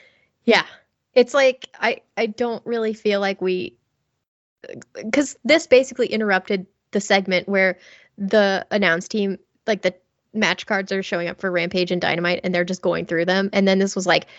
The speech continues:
"Hey, but do you want a, a live segment to tell you about the match we haven't gotten to yet? That's gonna be on Rampage. Here it is." And then they show the card, and it's like, I didn't, I, you coulda just told me.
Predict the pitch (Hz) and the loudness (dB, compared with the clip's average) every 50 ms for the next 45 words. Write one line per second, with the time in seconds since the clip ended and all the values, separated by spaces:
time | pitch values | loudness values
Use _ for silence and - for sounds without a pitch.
0 | - - - 269 262 240 202 202 214 - 220 214 214 196 175 165 202 208 - - | -4 4 6 8 8 8 6 2 0 -2 -4 -2 -2 -2 -2 -2 -4 -6 -10 -12
1 | _ _ - 202 190 180 190 185 175 180 202 214 214 - - 233 233 233 240 254 | _ _ -2 -2 0 2 4 6 6 6 4 2 -2 -4 -6 -6 -4 -4 -6 -6
2 | 247 - 214 196 - 202 190 202 226 233 233 214 196 196 190 202 208 214 - _ | -6 -6 -6 -4 -2 -2 -2 -2 -2 -4 -4 -4 -2 -2 -2 0 -2 -4 -6 _
3 | _ _ - 208 196 185 175 185 208 208 - - 214 208 196 190 190 190 - 175 | _ _ -4 -2 0 0 0 0 -2 -4 -4 -4 -2 0 0 0 -2 -4 -2 0
4 | 175 180 208 220 220 262 262 262 254 254 262 262 - - _ _ _ - 220 208 | 0 0 0 -2 -6 -8 -8 -6 -4 -4 -4 -6 -8 -12 _ _ _ -4 -4 -4
5 | - - 214 208 202 196 - - 180 180 208 214 262 262 269 262 - - - - | -2 -4 -2 -2 -2 -2 -2 -2 -4 -4 -4 -4 -4 -4 -4 -4 -4 -10 -20 -20
6 | _ _ _ - 214 202 220 247 294 320 302 254 247 240 - - 202 196 196 196 | _ _ _ 2 4 4 4 4 2 2 2 2 0 0 0 0 0 2 2 2
7 | 196 202 208 208 - 190 190 196 190 - 175 - 160 160 202 190 202 190 - 185 | 2 0 2 2 2 2 2 0 0 0 0 0 0 0 -2 -4 -6 -4 -2 0
8 | 180 185 185 - - _ _ _ _ _ _ _ _ _ _ _ _ _ _ _ | 0 0 -2 -4 -10 _ _ _ _ _ _ _ _ _ _ _ _ _ _ _
9 | _ _ _ _ _ _ _ _ _ - 202 233 262 269 247 208 - _ _ _ | _ _ _ _ _ _ _ _ _ -4 -2 0 0 0 -2 -4 -6 _ _ _
10 | _ _ _ - 233 233 226 - - 233 233 - 254 240 196 180 - - - - | _ _ _ -8 -8 -8 -8 -8 -10 -8 -6 -2 -2 -2 -2 -2 -4 -8 -6 -6
11 | - 165 180 170 175 180 - | -4 -2 0 -2 -2 -2 -4